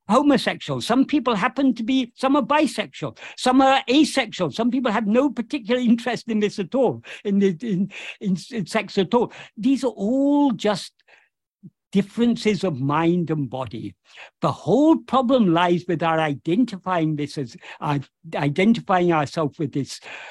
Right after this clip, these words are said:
mind or body. So from Bhagavan's point of view, he, Bhagavan wouldn't be concerned with, Bhagavan is not concerned whether we're male, female, transgender,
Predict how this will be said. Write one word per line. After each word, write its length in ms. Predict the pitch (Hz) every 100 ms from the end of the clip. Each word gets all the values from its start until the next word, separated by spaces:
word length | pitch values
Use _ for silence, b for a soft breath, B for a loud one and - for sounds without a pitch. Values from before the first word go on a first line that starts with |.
| B
mind 380 | 190 160 170 151
or 140 | 147
body. 400 | 117 143 117 110 B B
So 200 | - 233
from 220 | 226 202
Bhagavan's 640 | 139 196 262 240 269 233 - -
point 280 | 175 196 165
of 100 | 160
view, 340 | 143 170 127 139 B _ -
he, 200 | 208 240
Bhagavan 480 | 180 262 269 269
wouldn't 240 | 262 302 262
be 100 | 277
concerned 640 | - 240 233 262 254 233
with, 160 | 208 208 170
Bhagavan 360 | 208 254 262
is 80 | 240
not 160 | 269 214
concerned 400 | 240 233 247 214
whether 180 | 202 170
we're 220 | 175 156
male, 500 | 151 175 185 180 180 -
female, 600 | 196 196 180 170 170 170
transgender, 1040 | 156 - 190 175 - 180 165 170 156 170